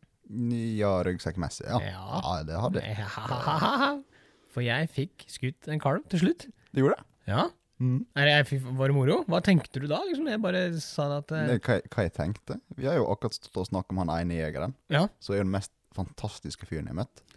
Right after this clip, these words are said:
Speaker 1: Han,
Speaker 2: Ja.
Speaker 1: han lå jo bare og sov.
Speaker 2: Han lå og sov, han.
Speaker 1: Ja, og ventet, og tok
Speaker 2: Ja.
Speaker 1: livet med ro. Så vi tenkte, ja, men da stikker vi lenger bort, og tek oss en kaffe i skråninga,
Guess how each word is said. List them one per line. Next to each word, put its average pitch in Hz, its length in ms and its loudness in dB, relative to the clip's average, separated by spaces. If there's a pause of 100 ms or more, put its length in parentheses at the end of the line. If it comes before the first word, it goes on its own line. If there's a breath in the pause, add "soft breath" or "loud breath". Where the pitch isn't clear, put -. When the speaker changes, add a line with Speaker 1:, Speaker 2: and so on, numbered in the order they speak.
Speaker 1:
Han, - 160 4
Speaker 2:
Ja. 139 100 4
Speaker 1:
han 110 140 4
lå 123 140 2
jo 120 100 -2
bare 78 160 -2
og - 80 -14
sov. - 380 -4
Speaker 2:
Han 277 180 8
lå 180 80 10
og 226 80 6
sov, 165 300 0
han. 117 180 2 (220)
Speaker 1:
Ja, 113 100 0 (160)
og - 140 -6
ventet, - 340 0 (220)
og 139 200 2
tok 147 220 -2
Speaker 2:
Ja. 117 140 4
Speaker 1:
livet 101 160 4
med 92 120 4
ro. 82 140 0 (840 soft breath)
Så 151 420 2
vi 156 100 -2
tenkte, - 240 -2
ja, 139 60 -2
men 123 220 0
da 110 100 4
stikker - 320 -6
vi 104 60 2
lenger 92 280 2
bort, 135 360 -4
og 104 200 2
tek 104 240 -4
oss 82 120 -8
en 87 120 -4
kaffe 76 440 -4
i - 20 -8
skråninga, 104 640 0